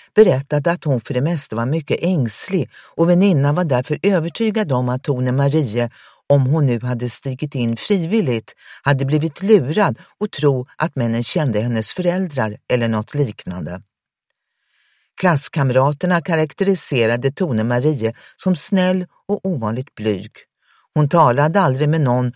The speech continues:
som hon inte kände väl. Det var sällan de såg henne på fritiden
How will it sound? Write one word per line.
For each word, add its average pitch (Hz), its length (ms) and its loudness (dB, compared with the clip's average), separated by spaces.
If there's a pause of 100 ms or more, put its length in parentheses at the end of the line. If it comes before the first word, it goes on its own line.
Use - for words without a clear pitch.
(120)
som 143 220 0
hon 143 140 4
inte 135 220 -2
kände 120 400 0
väl. 117 440 0 (760)
Det 165 80 0
var 185 140 4
sällan 208 600 2
de 208 160 0
såg 127 340 -2
henne 139 200 0
på 143 140 -2
fritiden 117 760 -4